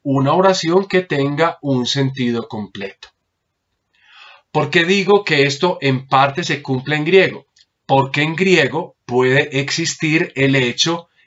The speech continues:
de que hayan proposiciones, pero con verbos tácitos.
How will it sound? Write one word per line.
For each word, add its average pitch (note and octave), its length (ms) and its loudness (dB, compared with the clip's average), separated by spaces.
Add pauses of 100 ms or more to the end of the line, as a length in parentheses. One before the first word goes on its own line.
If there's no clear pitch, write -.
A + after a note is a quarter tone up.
de C3+ 240 -2
que B2 180 0
hayan B2 500 -2
proposiciones, D#3+ 1200 0 (280)
pero C3+ 300 2
con D3+ 300 -2
verbos C#3 800 -2 (100)
tácitos. - 840 -4